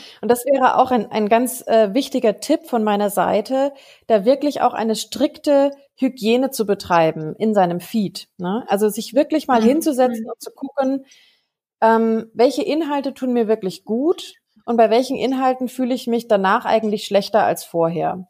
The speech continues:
Speaker 1: Was auch immer das jetzt ist. Das muss ja nicht unbedingt mit Körperidealen zu tun haben, aber vielleicht gibt es eine Influencerin, die, äh, ständig durch die Welt reist und mir ständig das Gefühl vermittelt, mein Leben ist langweilig und öde.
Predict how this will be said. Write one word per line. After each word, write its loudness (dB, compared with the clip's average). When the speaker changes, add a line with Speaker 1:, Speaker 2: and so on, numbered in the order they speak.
Speaker 1:
Was -2
auch -6
immer 2
das 0
jetzt -2
ist. -2
Das -6
muss -4
ja 0
nicht -4
unbedingt -2
mit -2
Körperidealen 2
zu -10
tun -6
haben, -2
aber 2
vielleicht 2
gibt -2
es -2
eine 0
Influencerin, 0
die, 0
äh, 2
ständig -4
durch -8
die -4
Welt 0
reist 2
und -2
mir 0
ständig -2
das -8
Gefühl -2
vermittelt, 0
mein -2
Leben 0
ist -6
langweilig 0
und -6
öde. 0